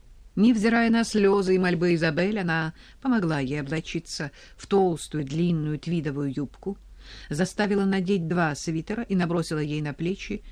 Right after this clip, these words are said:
меховую шубу. "Это продлится недолго",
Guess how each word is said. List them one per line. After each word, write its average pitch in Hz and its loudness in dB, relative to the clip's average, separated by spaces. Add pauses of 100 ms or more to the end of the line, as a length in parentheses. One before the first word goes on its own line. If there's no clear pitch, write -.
меховую 151 -4
шубу. 110 -14 (1200)
"Это 277 2
продлится 262 2
недолго", 165 4